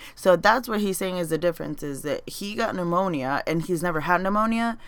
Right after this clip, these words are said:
but he was just explaining it so people are aware of it. So he's, he would say that he got out of bed and he'd go to the kitchen and he was out of breath because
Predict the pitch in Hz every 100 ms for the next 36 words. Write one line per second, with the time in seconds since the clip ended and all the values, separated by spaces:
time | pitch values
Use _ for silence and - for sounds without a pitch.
0 | - 170 170 196 185 175 - - - 170
1 | 175 196 202 208 - - - 139 - 170
2 | 170 156 139 143 165 175 208 - 170 160
3 | 170 165 - 170 160 - 160 156 147 139
4 | - - - - - 175 170 160 165 156
5 | 156 156 151 151 165 165 160 151 147 143
6 | 143 196 190 170 175 - - - 151 156
7 | 151 160 156 147 127 147 143 156 147 135
8 | - 139 156 120 90 -